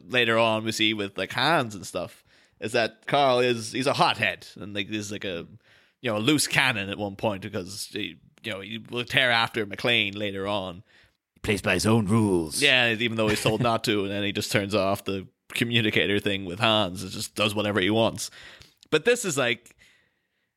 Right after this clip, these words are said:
Speaker 1: this is the kind of thing, 'cause he seems to be, like, the, the right-hand man, but what he's doing here now is full-on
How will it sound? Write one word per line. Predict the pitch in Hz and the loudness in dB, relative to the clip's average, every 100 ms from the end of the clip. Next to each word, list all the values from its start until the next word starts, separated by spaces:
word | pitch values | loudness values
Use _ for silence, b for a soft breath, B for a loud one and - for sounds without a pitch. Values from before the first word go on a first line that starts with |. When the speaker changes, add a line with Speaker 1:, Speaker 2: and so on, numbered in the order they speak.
| _ | _
Speaker 1:
this | 330 320 | -2 0
is | 277 | 2
the | 214 | 0
kind | - 160 | 2 2
of | 143 | 2
thing, | 147 | -2
'cause | 185 | 0
he | 277 | 0
seems | - 208 - | 0 -2 0
to | |
be, | 160 | 0
like, | 139 120 | 0 -2
the, | 123 104 87 | -4 -6 -8
the | 117 | 0
right-hand | 131 120 120 113 110 | 2 2 -2 -4 -2
man, | 156 147 107 | 0 0 -2
but | 107 165 | -4 0
what | 254 | 2
he's | 262 240 | 2 0
doing | 151 190 175 127 | 0 2 0 -2
here | 131 208 135 113 | -2 2 2 2
now | 147 139 104 95 - | 0 0 -2 -4 -2
is | 131 127 - | 0 0 -4
full-on | - - 247 196 170 160 151 143 120 | -10 0 2 4 2 2 2 -2 -8